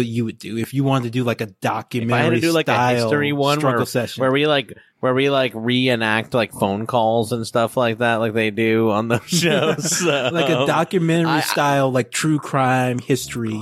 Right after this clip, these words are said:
Speaker 1: you know, struggle session podcast.
Speaker 2: I think I, I, if, if we really were gonna do a documentary deep dive history struggle session, if we're gonna do an investigative struggle session podcast,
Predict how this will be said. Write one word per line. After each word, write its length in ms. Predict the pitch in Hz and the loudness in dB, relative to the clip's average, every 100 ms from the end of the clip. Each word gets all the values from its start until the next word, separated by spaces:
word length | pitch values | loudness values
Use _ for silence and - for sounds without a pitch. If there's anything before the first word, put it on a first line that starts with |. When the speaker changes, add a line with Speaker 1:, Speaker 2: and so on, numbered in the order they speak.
| 107 107 | -8 -10
Speaker 1:
you 140 | 104 104 | -10 -8
know, 340 | 104 107 - _ - _ _ | -10 -12 -18 _ -20 _ _
struggle 360 | - 139 110 104 | -4 0 0 0
session 340 | 113 95 98 | -4 -6 -8
podcast. 100 | 107 | -4
Speaker 2:
I 120 | 143 196 | -2 -2
think 320 | 262 - - | -2 -4 -2
I, 180 | 156 107 | -2 -2
I, 160 | 127 151 | -4 -2
if, 280 | 101 139 | -2 -2
if 220 | 101 135 151 | -2 -2 0
we 120 | 160 | 0
really 300 | 143 156 180 | 2 2 2
were 160 | 160 | 0
gonna 140 | 147 139 | -2 -2
do 220 | 131 131 | 0 0
a 40 | |
documentary 800 | 110 113 110 131 117 113 117 113 | 2 0 0 -2 -2 -2 -2 -6
deep 340 | 98 107 110 - | -6 -6 -4 0
dive 520 | 107 110 110 95 - | 4 4 4 0 -6
history 560 | 92 110 - 117 110 | -6 -6 -4 -2 0
struggle 320 | 104 120 110 107 | 0 0 0 2
session, 260 | 117 101 | 0 0
if 60 | 120 | 0
we're 80 | 160 | 0
gonna 120 | 175 | 2
do 120 | 170 | 2
an 80 | 127 | 0
investigative 920 | 104 101 123 - 104 98 101 135 127 | -2 0 -2 -2 -6 -4 -2 -4 -2
struggle 320 | 147 139 160 | -2 0 0
session 540 | 156 147 - 165 160 | 0 0 0 0 -2
podcast, 840 | - 151 160 160 175 170 190 - | -2 -2 -2 0 0 2 0 -4